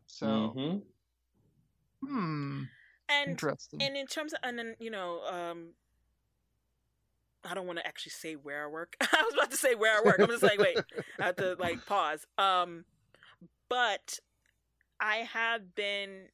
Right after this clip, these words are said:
Speaker 3: going to workshops where it involves the different ways in which special effects, visual effects, and,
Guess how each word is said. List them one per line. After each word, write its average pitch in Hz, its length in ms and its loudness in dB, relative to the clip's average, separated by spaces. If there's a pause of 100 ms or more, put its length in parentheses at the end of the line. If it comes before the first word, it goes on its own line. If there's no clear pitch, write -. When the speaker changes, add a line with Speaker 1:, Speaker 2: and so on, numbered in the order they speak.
(440)
Speaker 3:
going 240 320 -6
to 302 160 -8
workshops 185 960 -4 (380)
where 180 600 -2 (120)
it 185 240 -6
involves 185 1160 -6 (480)
the 165 480 -10 (140)
different 196 520 -8
ways 175 540 -4
in 170 320 -10
which - 540 -6 (420)
special - 640 -6
effects, 156 460 -8
visual 175 360 -6
effects, - 600 -8 (420)
and, 185 600 0